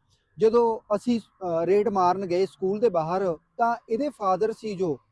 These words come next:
ਅਨਲੀਗਲੀ ਰਹਿ ਰਹੇ ਨੇ ਉਹ ਕਨੇ-, ਅ, ਯੂ ਐਸ ਏ ਦੇ ਵਿੱਚ, ਤਾਂ ਅਸੀਂ ਇਹਦੇ ਪਿਓ ਨੂੰ ਫੜਨ ਗਏ ਸੀਗੇ।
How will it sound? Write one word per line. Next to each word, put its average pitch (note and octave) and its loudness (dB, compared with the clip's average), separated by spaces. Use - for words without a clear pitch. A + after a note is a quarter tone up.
ਅਨਲੀਗਲੀ A3+ 0
ਰਹਿ F#3+ 2
ਰਹੇ A3+ -2
ਨੇ A3+ -6
ਉਹ A#3+ -6
ਕਨੇ-, G3 -6
ਅ, D#3+ 0
ਯੂ A3+ 0
ਐਸ G3+ -6
ਏ F#3+ -4
ਦੇ F3 -2
ਵਿੱਚ, C#3+ -12
ਤਾਂ B3 0
ਅਸੀਂ C4 -2
ਇਹਦੇ B3+ 0
ਪਿਓ A3 -4
ਨੂੰ A3 -4
ਫੜਨ G3 -4
ਗਏ D#3+ -2
ਸੀਗੇ। A#3+ -4